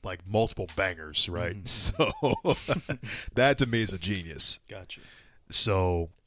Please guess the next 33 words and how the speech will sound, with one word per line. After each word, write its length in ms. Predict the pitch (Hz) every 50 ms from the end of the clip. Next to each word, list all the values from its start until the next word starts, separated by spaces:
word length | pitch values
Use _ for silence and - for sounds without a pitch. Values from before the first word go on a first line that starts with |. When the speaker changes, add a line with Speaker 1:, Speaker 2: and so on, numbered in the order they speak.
| _ _ _ _ _ _ _ -
Speaker 1:
it's 140 | 113 107 -
someone 280 | - 175 170 170 151
who's 160 | 139 135 123 -
so 220 | - - 147 135
above 280 | 127 104 101 113 107 104
and 80 | 104
beyond 320 | 95 101 101 98 95 95 92
that 100 | 92 -
they're 200 | - 98 92 90
in, 220 | 90 90 87 87 87
like, 180 | 87 87 87 _ _ _ _ - - _ - 117
the 120 | 101 101
top, 360 | - - - 107 95 90 - -
top 300 | - - 85 - - -
Speaker 2:
So 180 | - 127 120
Speaker 1:
tier. 100 | 120 -
Speaker 2:
under, 120 | - 110 107
in, 240 | 110 117 117 123
in 160 | 120 131 127 127
the, 180 | 123 120 - 123
in 220 | 113 117 123 123 -
it, 140 | 127 120 - _ _ _ _ -
so 160 | - 123 117
genius 500 | 113 107 117 139 151 156 156 151 - -
is 120 | 131 117 110
relative 420 | 120 123 123 123 117 - 120 104 -
to 200 | - 113 107 101
the 220 | - - 107 -
peer 300 | - - - 127 117 113
group 300 | 104 101 104 92 85 - -
that 80 | 92 92
you're 160 | 92 92 90
in? 80 | 87